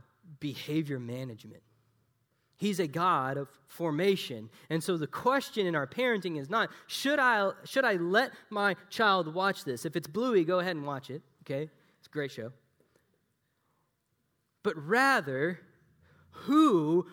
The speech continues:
will my child become if I allow this?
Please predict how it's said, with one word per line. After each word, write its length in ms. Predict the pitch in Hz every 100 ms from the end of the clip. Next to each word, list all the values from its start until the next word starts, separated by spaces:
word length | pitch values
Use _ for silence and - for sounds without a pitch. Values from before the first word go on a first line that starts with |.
| -
will 240 | 165 196
my 280 | 196 180 175
child 680 | 165 - 226 214 208 190 170 151 139
become 1000 | 202 175 - - 277 240 143 127 151 170 - _
if 220 | 208 196
I 160 | 180 180
allow 420 | 175 175 180 165
this? 520 | 127 117 - - -